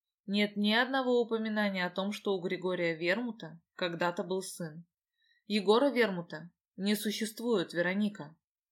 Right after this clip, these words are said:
С учётом того, что прогон по базе распознавания лиц также не дал никаких результатов,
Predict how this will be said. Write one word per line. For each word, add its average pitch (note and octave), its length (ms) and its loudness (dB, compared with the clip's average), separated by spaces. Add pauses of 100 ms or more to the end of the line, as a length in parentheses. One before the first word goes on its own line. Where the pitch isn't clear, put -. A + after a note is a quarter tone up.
(340)
С - 100 -16
учётом C#4+ 420 0
того, B3+ 220 4
что B3+ 160 -2
прогон A3+ 420 0
по A3+ 100 0
базе A3 340 0
распознавания G#3+ 760 -2
лиц A3 260 -2
также C4 400 0
не D#4 160 -2
дал G#3 160 2
никаких G3 440 -4
результатов, F3+ 680 -4